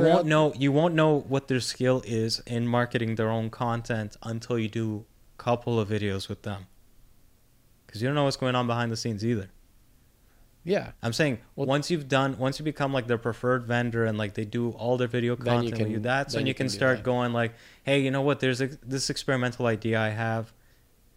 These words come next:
Speaker 2: Um, just cover lunch for the day. Let's test it out.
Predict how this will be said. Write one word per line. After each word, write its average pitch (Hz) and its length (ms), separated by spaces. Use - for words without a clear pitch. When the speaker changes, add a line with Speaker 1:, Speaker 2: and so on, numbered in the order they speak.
Speaker 2:
Um, 110 460
just 135 240
cover 139 260
lunch 110 360
for - 160
the 110 100
day. 95 300
Let's 110 240
test - 280
it 127 120
out. 110 260